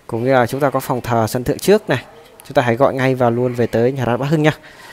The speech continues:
Xem video hãy nhớ thả like, bấm chuông và đăng ký kênh.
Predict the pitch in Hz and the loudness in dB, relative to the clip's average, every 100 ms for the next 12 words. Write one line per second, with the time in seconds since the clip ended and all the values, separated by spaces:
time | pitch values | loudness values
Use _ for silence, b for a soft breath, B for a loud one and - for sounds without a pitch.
0 | B B - 143 135 139 147 143 123 113 | B B -6 -2 0 4 6 6 4 2
1 | 135 143 123 135 139 139 143 - 160 127 | 0 0 2 4 4 2 0 0 0 2
2 | 123 123 160 185 | 0 2 4 6